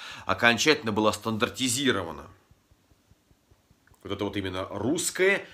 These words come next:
метрическая, э, система. Сколько там чего, э, в чем там, э, пядей, вершков, э, саженей, верст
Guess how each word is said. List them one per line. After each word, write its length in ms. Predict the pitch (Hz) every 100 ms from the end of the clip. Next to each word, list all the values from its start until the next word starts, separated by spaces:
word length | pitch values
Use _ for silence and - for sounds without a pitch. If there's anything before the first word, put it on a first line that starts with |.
| - -
метрическая, 1080 | 98 107 117 131 - - - 120 113 107 107
э, 360 | 104 104 98 98
система. 500 | - 101 - 98 80
Сколько 920 | - - 143 170 165 139 123 107 92
там 400 | - 110 98 80 - - - - - -
чего, 1120 | - 127 113 143 151 139 107 - - 71 78
э, 20 |
в 80 | -
чем 360 | - 123 92 73
там, 340 | 73 78 76 -
э, 300 | 71 69 - _
пядей, 680 | 135 160 165 139 151 139 117
вершков, 800 | 95 104 92 - - 151 165 - - 104
э, 840 | 98 104 101 95 92 90 87 71
саженей, 880 | - 131 151 151 147 143 143 139 117 - - -
верст 720 | - 95 139 147 143 - -